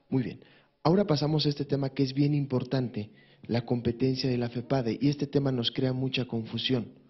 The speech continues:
¿Cuándo es un delito federal? ¿Cuándo es un delito local? Porque vimos que hay un sistema electoral federal que garantiza las elecciones en diputados federales, senadores y presidente de la República.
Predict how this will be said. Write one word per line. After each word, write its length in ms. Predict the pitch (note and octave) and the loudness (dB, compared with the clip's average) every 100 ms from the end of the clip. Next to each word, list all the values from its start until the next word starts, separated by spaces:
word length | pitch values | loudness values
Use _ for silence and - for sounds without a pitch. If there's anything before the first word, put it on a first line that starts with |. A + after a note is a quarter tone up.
| _ - - _ - | _ -20 -20 _ 2
¿Cuándo 280 | C#3+ D3+ | 4 6
es 120 | D3+ D3+ | 4 4
un 100 | C#3+ | 4
delito 360 | C#3 C3+ C3 | 4 4 2
federal? 500 | B2 A#2 A#2+ B2+ C#3 | 2 2 4 2 0
¿Cuándo 360 | - B2+ B2 B2 | 0 0 2 0
es 120 | - | 0
un 100 | B2 | 0
delito 380 | A#2+ A#2+ A#2+ A#2+ | 0 0 0 0
local? 460 | A2+ A2+ B2 G#2+ - - - - _ | 0 0 -4 -4 -12 -20 -20 -20 _
Porque 300 | C#3 B2+ C3 | -2 2 4
vimos 460 | D#3+ G3+ C4 - - - _ | 6 4 2 -2 -12 -20 _
que 80 | C3+ | 2
hay 120 | F3 | 4
un 60 | D#3+ | 4
sistema 360 | C#3+ D#3 E3 | 2 4 4
electoral 420 | C#3+ B2+ B2+ C3+ | 2 2 2 2
federal 380 | C3+ B2+ B2 D3+ | 2 2 4 2
que 120 | E3 | 0
garantiza 460 | A#2+ A2 A2 B2 C3 | 0 0 0 0 0
las 180 | A#2+ A2+ | 0 0
elecciones 640 | G#2+ G#2 C3+ C#3+ D3+ - | -4 0 0 2 -2 -4
en 160 | A2 G#2+ | -6 -4
diputados 480 | G#2+ G#2 B2 B2 - | -4 -2 0 0 0
federales, 500 | A2+ A#2 C#3 C#3+ C#3 | 0 2 2 0 -2
senadores 520 | G#2+ G#2+ A2+ B2 A#2+ | -4 -2 0 -2 -4
y 40 | |
presidente 420 | G#2 G#2+ A2+ A2 G#2+ | -4 -4 -2 -2 -2
de 60 | |
la 60 | G#2+ | -2
República. 580 | A2 B2 A2+ G2+ A#2 | -4 -4 -4 -6 -10